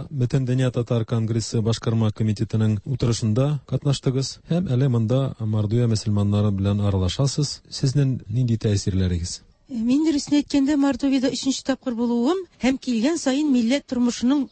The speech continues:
Speaker 2: яңа якларын ачып китәм. Һәм җитешкән якларын, һәм җитешмәгән якларын. Бу юлы да менә Татар конгрессыннан монда аерылып калып, авылларда булып, мөселманнар белән очрашып, яңа мәгълүмат алуыма бик сөенәм.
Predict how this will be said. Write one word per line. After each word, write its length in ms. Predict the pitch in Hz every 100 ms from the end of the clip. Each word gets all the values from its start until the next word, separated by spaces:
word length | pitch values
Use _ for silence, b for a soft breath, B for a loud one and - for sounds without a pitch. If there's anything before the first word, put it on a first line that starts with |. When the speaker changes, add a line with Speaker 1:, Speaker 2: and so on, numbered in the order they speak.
| -
Speaker 2:
яңа 240 | 214 220
якларын 460 | 262 233 214 196 196
ачып 240 | 175 -
китәм. 320 | 180 165 147 151 -
Һәм 220 | 247 311
җитешкән 640 | 247 285 - - 285 269
якларын, 400 | 269 - 262 247
һәм 160 | 180 247 262
җитешмәгән 500 | 262 - 277 277 269
якларын. 420 | 262 - 254 254 247 -
Бу 100 | 269
юлы 220 | 294 277
да 80 | 269
менә 480 | 269 269 269 262 - -
Татар 240 | 247 269
конгрессыннан 640 | 254 254 240 - 254 247 226
монда 300 | 233 247 247
аерылып 400 | 233 240 233 240 -
калып, 300 | 233 254 381
авылларда 600 | - 226 247 233 220 226 220
булып, 300 | 233 285 -
мөселманнар 480 | 254 247 233 226 220
белән 240 | 220 226
очрашып, 480 | 226 226 214 - 285 -
яңа 220 | 220 247
мәгълүмат 480 | 247 226 208 226 254
алуыма 380 | 226 226 220 226
бик 160 | 220 -
сөенәм. 540 | - 220 226 170 143